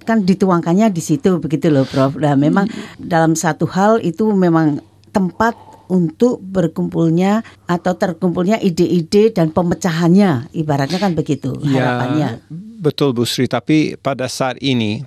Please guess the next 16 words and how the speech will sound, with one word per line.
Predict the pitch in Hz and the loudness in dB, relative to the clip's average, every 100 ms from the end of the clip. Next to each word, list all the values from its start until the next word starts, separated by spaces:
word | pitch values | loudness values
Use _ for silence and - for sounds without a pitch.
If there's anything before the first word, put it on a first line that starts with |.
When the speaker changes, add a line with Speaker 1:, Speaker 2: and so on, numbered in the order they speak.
| - | -14
Speaker 3:
kita | - - 139 | -12 -8 -6
semua | - 147 131 131 | -4 0 0 0
tahu | - 120 123 | -2 -2 -2
bahwa | 107 98 98 - | -2 0 0 -4
ekonomi | 113 123 117 107 | -6 -4 -2 0
dunia | 101 110 104 107 | 0 0 0 -2
itu | 120 - 143 | -2 -4 -4
sedang | - 107 107 104 104 104 104 104 104 | -4 -4 -2 -4 -4 -4 -6 -6 -6
Speaker 1:
Kacau. | 147 - 151 120 - _ _ | -6 -6 -6 -8 -12 _ _
Speaker 3:
Ya, | 147 120 - | -2 -2 -2
sedang | 123 110 | -4 -6
kacau, | - 117 - 95 90 | -6 -6 -4 -4 -4
dan | 92 110 107 104 104 | -4 -2 -2 -2 -2
kita | 101 120 117 110 | -4 -4 -4 -6
akan | - 113 110 | -6 -6 -2
melihat | 107 104 120 | -2 -2 -2